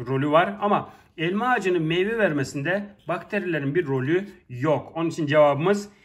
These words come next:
B seçeneği olacak diyoruz ve geçiyoruz bir başka görselli soruya. Yukarıda verilenlerden hangileri mikroskobik canlılardır şeklinde bir ifade var.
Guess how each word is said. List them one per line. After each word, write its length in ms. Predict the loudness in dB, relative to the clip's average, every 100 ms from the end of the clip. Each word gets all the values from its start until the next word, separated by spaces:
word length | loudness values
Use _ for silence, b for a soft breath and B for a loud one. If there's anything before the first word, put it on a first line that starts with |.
| b -14
B 360 | -4 0 0
seçeneği 440 | -2 -6 -4 -2 -2
olacak 480 | -2 -6 -10 -12 -8
diyoruz 460 | -4 -4 -4 -8
ve 80 | -8
geçiyoruz 480 | -6 -6 -6 -6 -4
bir 140 | 2
başka 460 | 2 0 0 2 2
görselli 760 | 0 -4 -4 -4 -6 -4 -6
soruya. 400 | -4 -6 -8 -10 -14 B B B B B
Yukarıda 540 | -4 2 4 4 0 2
verilenlerden 640 | 2 4 4 4 2 -2
hangileri 720 | -2 -2 0 0 0 0 -2
mikroskobik 920 | -4 -6 -6 -4 -6 -4 -4 -4 -8 -4
canlılardır 880 | -2 0 0 2 4 2 0 -6 -6
şeklinde 460 | -8 -6 -4 -2
bir 100 | -2
ifade 440 | -4 -2 -4 -2 0
var. 220 | 0